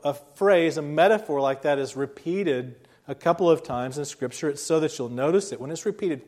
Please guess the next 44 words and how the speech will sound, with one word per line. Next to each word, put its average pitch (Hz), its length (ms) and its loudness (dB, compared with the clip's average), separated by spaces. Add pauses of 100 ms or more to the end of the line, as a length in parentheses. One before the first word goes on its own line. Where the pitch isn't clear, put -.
four 190 220 2
times, 147 720 -6 (800)
it's - 180 -12
kind 208 280 0
of 208 180 0
to - 140 -18
get 185 220 -2
your 160 80 2
attention. 127 520 -6 (460)
It, - 200 -6
it 175 40 2
wants 185 380 2
you 170 160 -4
to 156 160 -6
see, 160 440 0
the 135 120 -2
writer 147 320 2
does, 131 460 -4 (640)
that 139 280 -4
this 202 220 2
is 170 160 -4
really 143 360 -2
important 175 580 -6
right 127 200 -4
here. 135 140 -2
God 139 440 2
is 143 240 -2
your 127 240 -4
rock, 147 600 -2 (1200)
which 185 240 -4
communicates 190 600 -2
to 147 160 0
us 147 120 -4
a 151 60 -2
number 143 300 -2
of 135 100 -2
things, 113 460 -8
a 139 60 -10
number 202 240 2
of 180 100 4
ways 135 580 0
in 147 120 -8
which 139 200 -6
we 131 360 -6